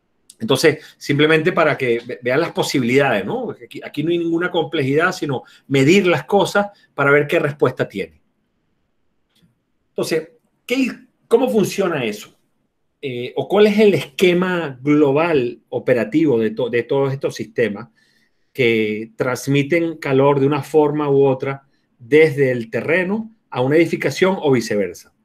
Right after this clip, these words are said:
Tenemos dos circuitos de, eh, de circulación de fluidos. Tenemos un circuito primario que está aquí a la izquierda,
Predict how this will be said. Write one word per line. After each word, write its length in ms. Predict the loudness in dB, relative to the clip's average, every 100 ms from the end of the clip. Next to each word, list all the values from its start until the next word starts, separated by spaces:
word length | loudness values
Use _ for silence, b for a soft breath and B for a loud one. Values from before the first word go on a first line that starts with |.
| _ _ _ _ _ _
Tenemos 360 | 2 4 4 4
dos 200 | 4 4
circuitos 720 | 0 0 2 2 4 0 2
de, 480 | 2 2 2 -6 _ _ _ _ -6
eh, 560 | -4 -4 -6 -8 -8
de 120 | -6 -6
circulación 920 | -8 -6 -2 -2 0 0 0 -4 -4
de 120 | -6
fluidos. 600 | -4 0 0 -2 -12 _ _ _ _ _ _
Tenemos 300 | -2 2 2
un 60 | 0
circuito 380 | 0 2 2 2
primario 400 | 0 0 0 -2
que 80 |
está 140 | -4 -6
aquí 120 | -2
a 40 |
la 60 | -2
izquierda, 500 | 0 -2 -2 -6